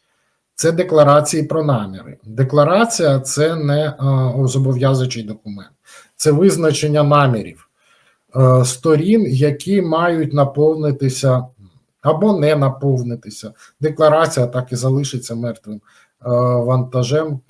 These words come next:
м, якщо сторони не захочуть її, е, наповнити. Тут, е, тому, е,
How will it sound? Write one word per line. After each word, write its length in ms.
м, 240
якщо 460
сторони 480
не 160
захочуть 760
її, 120
е, 80
наповнити. 840
Тут, 380
е, 40
тому, 500
е, 340